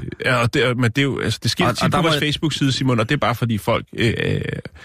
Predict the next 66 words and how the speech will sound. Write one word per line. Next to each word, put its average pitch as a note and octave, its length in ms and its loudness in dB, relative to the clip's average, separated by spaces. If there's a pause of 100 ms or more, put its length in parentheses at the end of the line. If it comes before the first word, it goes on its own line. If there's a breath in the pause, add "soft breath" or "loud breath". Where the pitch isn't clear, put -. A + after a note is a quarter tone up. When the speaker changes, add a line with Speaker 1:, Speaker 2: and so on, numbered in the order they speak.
(320 loud breath)
Speaker 1:
kaukaserne A#2 600 2
ikke A#2+ 100 0
kan B2+ 120 2
se A#2 160 0
forskel A#2+ 440 0
på A2 160 0
asiater. F2 460 0
Speaker 2:
Ja, G#2+ 60 2
det, D2+ 120 2
Speaker 1:
Oftest A2 280 0
Speaker 2:
det D#3 100 2
Speaker 1:
jo. - 40 -4
Speaker 2:
tror, - 120 0
fordi B2+ 240 2
Speaker 1:
Altså B2 140 0
Speaker 2:
at, A2+ 120 -2
at B2 120 0
tit D#3+ 160 0
og C#3 80 2
ofte, B2 300 0
jeg A2 120 2
spørger F3 240 0
jo D#3+ 80 0
tit, - 380 -2
om A2+ 160 2
det A2+ 80 2
er G#2+ 40 2
mig, A#2 240 2
der E3 60 0
har C#3+ 80 2
set A2+ 220 -2
mig G#2 120 0
blind C#3+ 200 0
på D3 60 2
mig A2+ 120 2
selv, G#2 180 0
fordi A2 180 0
jeg - 80 2
synes - 180 0
selv, - 220 0
jeg - 180 0
er G2 40 0
så - 200 -2
pisse C#3+ 420 0 (160)
nice. A2 220 -2 (220 loud breath)
Speaker 1:
Mm. - 60 -12 (380)
Speaker 2:
Eller B2 240 4
om A2+ 240 0
det A#2 180 2
er... A2 360 2
Om A2+ 180 0
Speaker 1:
Du C3+ 60 2
Speaker 2:
det B2 80 2 (100)
Speaker 1:
er F#3+ 40 -2 (100)
fucking F3+ 260 -2
unikum, D#3 280 0
Speaker 2:
hvad C3 100 4
hedder, A#2+ 200 4
Speaker 1:
altså. - 200 -4
Speaker 2:
hvad A#2 140 2
hedder A2+ 220 4
det? G#2+ 160 2
Om, G#2 200 0
om G2 100 0
hvad, B2 200 2
og, G2+ 300 0